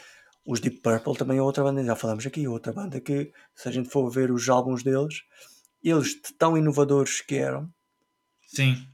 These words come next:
Speaker 1: têm
Speaker 2: Aí eu não te
Speaker 1: coisas completamente, eh,
Speaker 2: Maradas.
Speaker 1: tipo,
Speaker 2: Mas aí
Speaker 1: tu
Speaker 2: era
Speaker 1: pensas que vais ouvir, eh, rockalhada e estás a ouvir, eh, cenas, eh, completamente diferentes, tipo,
Speaker 2: Um bocadinho
Speaker 1: eh, eles
Speaker 2: psicadélicas até.
Speaker 1: psicadélicas mesmo, é mesmo <laughs> psicadélico.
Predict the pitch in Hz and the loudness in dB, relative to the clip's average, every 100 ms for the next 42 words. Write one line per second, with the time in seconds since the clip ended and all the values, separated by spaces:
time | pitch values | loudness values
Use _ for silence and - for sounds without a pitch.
0 | _ _ _ - 170 131 135 165 139 170 | _ _ _ -2 2 4 8 8 8 6
1 | 165 - - _ - 156 - 165 170 175 | 4 2 -2 _ -2 -2 0 4 4 4
2 | 165 165 160 185 175 175 175 - - - | 0 0 -4 -4 0 0 -4 -16 -20 -20
3 | _ _ - - - - - 117 117 107 | _ _ -12 -6 -4 -4 -4 -2 -2 -2
4 | 95 - - 160 131 135 147 165 165 156 | -4 -6 -2 0 4 6 8 8 8 6
5 | 156 - - 180 175 151 - 170 147 147 | 2 -2 8 8 10 4 8 8 8 4
6 | 165 160 135 135 131 139 - - 143 139 | 6 4 4 4 2 0 -8 -6 -2 2
7 | 135 139 143 156 180 _ - - _ - | 6 6 6 2 -6 _ -20 -20 _ -10
8 | 202 - 214 220 214 226 226 233 233 - | -6 2 2 2 0 2 2 2 0 0
9 | 240 233 226 226 247 233 247 233 233 247 | 2 2 0 0 -2 -2 0 2 2 0
10 | 240 220 247 - - - - 131 - - | 0 0 0 -4 -6 -6 -6 -6 -6 -8
11 | - - - - _ 135 139 135 131 135 | -8 -8 -12 -16 _ -8 2 4 4 6
12 | 135 143 131 127 117 113 - 180 202 190 | 6 6 2 -2 -4 -4 -2 2 6 8
13 | 254 220 143 190 269 - - - 147 156 | 8 4 -2 0 0 -2 -4 -2 0 0
14 | - - - 214 190 - | 0 0 -2 -4 -4 -6